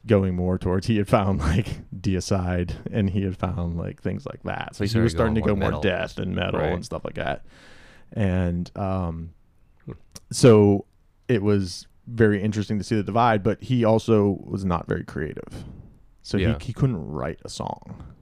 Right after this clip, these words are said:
Speaker 2: So you
Speaker 1: Like,
Speaker 2: just learned covers.
Speaker 1: so, so he want-, no, it wasn't even that. So, but we want-, we wanted to write our own songs.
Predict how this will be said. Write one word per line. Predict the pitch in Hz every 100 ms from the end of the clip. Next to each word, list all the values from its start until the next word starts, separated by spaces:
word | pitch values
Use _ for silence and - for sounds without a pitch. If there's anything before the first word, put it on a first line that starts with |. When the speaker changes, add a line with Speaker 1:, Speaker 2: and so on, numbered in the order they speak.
| _
Speaker 2:
So | -
you | 90
Speaker 1:
Like, |
Speaker 2:
just | 78 76
learned | 80 73
covers. | - 71 76 - -
Speaker 1:
so, | - - -
so | - 151 127
he | 123 127 139
want-, | 143 135
no, | 139 104
it | 92
wasn't | 92 107
even | 92
that. | 95 95 -
So, | - 98
but | 87 110 127
we | 139
want-, | 131 127
we | 135
wanted | 117 123 107
to |
write | 92 95
our | 85 80
own | -
songs. | - 95 -